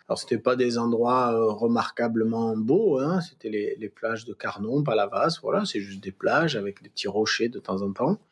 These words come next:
Rien d'extraordinaire, mais en même temps, euh, suffisant pour, euh, créer des,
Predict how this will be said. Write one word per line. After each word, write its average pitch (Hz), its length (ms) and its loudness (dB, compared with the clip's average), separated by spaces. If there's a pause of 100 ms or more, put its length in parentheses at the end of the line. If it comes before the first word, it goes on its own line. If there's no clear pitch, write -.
(120)
Rien 123 260 2
d'extraordinaire, 135 1300 2
mais 127 180 2
en 123 60 2
même 117 240 0
temps, 147 320 2
euh, 117 180 -2 (420)
suffisant 151 720 0
pour, 123 320 2
euh, 117 140 2
créer 123 340 0
des, 113 480 0